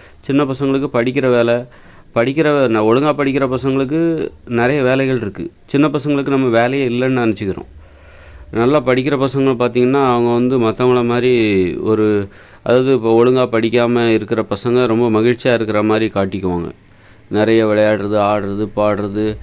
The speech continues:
அங்கங்க சுத்துறது அப்படின்னு சொல்லிட்டு. ஆனா அவங்க வந்து படிப்புல கொஞ்சம் குறைவா தான் இருப்பாங்க கண்டிப்பா. நல்லா படிக்கிற பசங்கள பார்த்தீங்கன்னா, அவங்க வந்து நல்லா படிக்கிற பசங்கள பார்த்தீங்கன்னா, அவங்களுக்கு அந்த படிப்பு தான் பெருசா இருக்கும். மத்தபடி விளையாட்டு அதுலலாம் ரொம்ப ஆர்வம் குறைவா தான் இருக்கும்.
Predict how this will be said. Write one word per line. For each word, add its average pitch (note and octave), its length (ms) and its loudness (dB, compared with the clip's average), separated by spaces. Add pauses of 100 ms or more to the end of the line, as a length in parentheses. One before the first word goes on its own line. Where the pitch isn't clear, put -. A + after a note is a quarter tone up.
(280)
அங்கங்க A2+ 520 2
சுத்துறது A2+ 460 -2
அப்படின்னு A#2 280 0
சொல்லிட்டு. A#2+ 340 0
ஆனா C#3+ 220 0
அவங்க C#3 180 0
வந்து C3 180 0
படிப்புல C3+ 460 -2
கொஞ்சம் A#2 240 0
குறைவா A2 260 0
தான் G#2+ 160 0
இருப்பாங்க F#2+ 220 -6
கண்டிப்பா. G2+ 460 -2 (800)
நல்லா D#3 380 2
படிக்கிற D3+ 420 2
பசங்கள C#3+ 340 0
பார்த்தீங்கன்னா, C3+ 420 2 (1300)
அவங்க D3 320 2
வந்து C#3+ 540 4 (680)
நல்லா C#3 280 2
படிக்கிற C#3+ 460 2
பசங்கள C3+ 380 2
பார்த்தீங்கன்னா, B2+ 280 2
அவங்களுக்கு C3+ 480 2
அந்த C3 140 2
படிப்பு B2+ 380 0
தான் C3+ 200 0
பெருசா A2+ 300 -2
இருக்கும். F#2+ 260 -4 (520)
மத்தபடி A#2 400 2
விளையாட்டு G#2+ 540 2
அதுலலாம் A2 460 0
ரொம்ப A2 260 0
ஆர்வம் G#2+ 360 0
குறைவா G2 320 -2
தான் F#2+ 140 -6
இருக்கும். - 240 -20